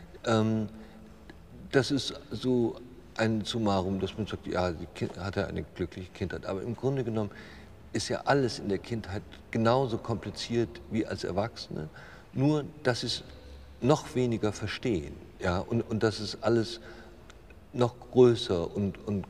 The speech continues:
komplizierter ist. Aber, ähm, und ich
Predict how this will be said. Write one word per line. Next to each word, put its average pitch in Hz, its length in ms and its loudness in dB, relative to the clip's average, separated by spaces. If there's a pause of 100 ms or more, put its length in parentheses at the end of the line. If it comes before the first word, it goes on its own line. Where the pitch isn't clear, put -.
komplizierter - 800 -4
ist. - 140 -16 (680)
Aber, 127 300 2 (420)
ähm, 120 500 2 (460)
und 131 140 4 (340)
ich - 160 -6